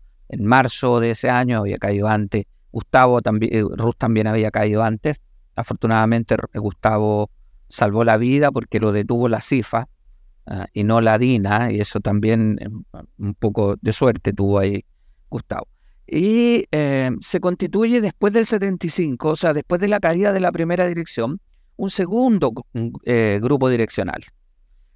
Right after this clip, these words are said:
eh, cuyo, y estas son las cuestiones, eh, eh, bien increíbles de nuestra historia. Y, y ese grupo, el dirigente más importante de ese grupo es Jaime López,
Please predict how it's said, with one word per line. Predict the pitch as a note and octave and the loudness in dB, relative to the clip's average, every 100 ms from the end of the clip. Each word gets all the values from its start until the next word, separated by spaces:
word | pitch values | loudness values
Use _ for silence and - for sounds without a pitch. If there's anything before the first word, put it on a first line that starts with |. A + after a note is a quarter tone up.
| _ | _
eh, | - A#2+ A2+ | -2 -2 0
cuyo, | D3+ C#3 D#3 D#3+ | 0 2 2 2
y | - | 0
estas | C#3 D3+ D3 | -2 -2 -2
son | D#3 D#3 | 0 -2
las | - | -2
cuestiones, | D3 - C#3 D3 D3+ | -6 -2 0 0 0
eh, | D3 B2+ B2+ E3 - - | 0 -2 -6 -8 -16 -16
eh, | G2+ A2+ | -14 -4
bien | G#2+ A2 | -2 0
increíbles | C3 C3+ C3+ D3+ D#3+ | 0 -2 -2 -2 -2
de | D#3+ | -2
nuestra | E3 F#3+ | -2 -4
historia. | G3 - G2+ - - _ _ - _ | -4 -2 -2 -4 -12 _ _ -20 _
Y, | A2 G#2+ - | -6 -4 -2
y | C#3+ | -2
ese | F#3 A3+ | 0 0
grupo, | G#3 A#3 F3 | 2 2 2
el | C3+ | 0
dirigente | C3 B2+ F3 E3 | -2 -2 -2 -2
más | E3+ F3 | -2 -2
importante | E3 D3+ - A#3+ B3 G#3+ D#3+ | -2 -8 0 4 4 2 0
de | D#3 | 0
ese | D3+ | -2
grupo | D3+ D#3+ E3 | -2 -2 -2
es | C#3+ | -2
Jaime | D#3 F3+ | -2 0
López, | F#3 F#2+ - - | -2 -4 -10 -20